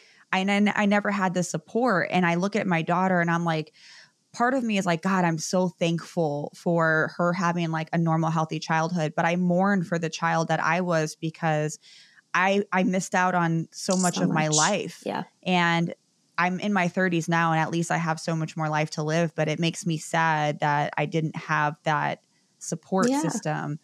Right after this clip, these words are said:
Speaker 1: but what can you do, right? So now I'm
Speaker 2: I
Speaker 1: thankful
Speaker 2: think
Speaker 1: for
Speaker 2: I
Speaker 1: people <laughs> like you
Speaker 2: Yeah,
Speaker 1: who
Speaker 2: no,
Speaker 1: are
Speaker 2: I think what
Speaker 1: having
Speaker 2: you
Speaker 1: these
Speaker 2: do,
Speaker 1: platforms.
Speaker 2: yeah, I think what you do is you allow yourself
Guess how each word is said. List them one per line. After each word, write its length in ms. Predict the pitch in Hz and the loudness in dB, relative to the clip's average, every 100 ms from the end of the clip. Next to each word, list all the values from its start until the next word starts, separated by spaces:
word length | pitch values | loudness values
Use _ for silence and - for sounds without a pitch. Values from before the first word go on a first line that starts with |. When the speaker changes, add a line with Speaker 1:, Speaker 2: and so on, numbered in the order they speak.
| - _ | -18 _
Speaker 1:
but 120 | 185 | -2
what 160 | 151 180 | 0 -2
can 180 | - 180 | 0 0
you 100 | 156 | 0
do, 260 | 180 175 160 | 0 0 2
right? 300 | 160 165 165 | 0 0 -2
So 120 | 170 | 0
now 360 | 175 180 180 160 | 2 2 2 2
I'm 140 | - | 0
Speaker 2:
I 40 | 285 | 0
Speaker 1:
thankful 320 | 285 330 165 | 2 0 0
Speaker 2:
think 40 | |
Speaker 1:
for 100 | 175 | -4
Speaker 2:
I 40 | 175 | 0
Speaker 1:
people 380 | 208 - 165 190 | -2 0 -4 0
<laughs> 40 | |
like 180 | 254 190 | -2 0
you 220 | 208 269 | 2 4
Speaker 2:
Yeah, 280 | 330 370 403 | 6 6 6
Speaker 1:
who 60 | 359 | 4
Speaker 2:
no, 60 | |
Speaker 1:
are 40 | 370 392 | 4 2
Speaker 2:
I 100 | 349 | 0
think 220 | - 359 | 0 2
what 0 | 196 - | 4 4
Speaker 1:
having 120 | 311 | 4
Speaker 2:
you 60 | |
Speaker 1:
these 100 | 302 | 2
Speaker 2:
do, 80 | 233 | 2
Speaker 1:
platforms. 640 | 277 180 196 330 151 160 165 | 4 4 4 4 2 0 -4
Speaker 2:
yeah, 300 | 262 311 370 - | -2 2 2 2
I 120 | 277 | -2
think 280 | - 339 330 | -2 -4 0
what 160 | 302 | 0
you 160 | 269 254 | 0 0
do 480 | 226 254 320 349 294 | 0 2 2 2 2
is 440 | - 233 240 220 - | 2 2 2 0 -2
you 100 | 247 | 0
allow 280 | 247 233 233 | 2 2 2
yourself 580 | 277 285 - 247 240 | 2 0 0 0 -2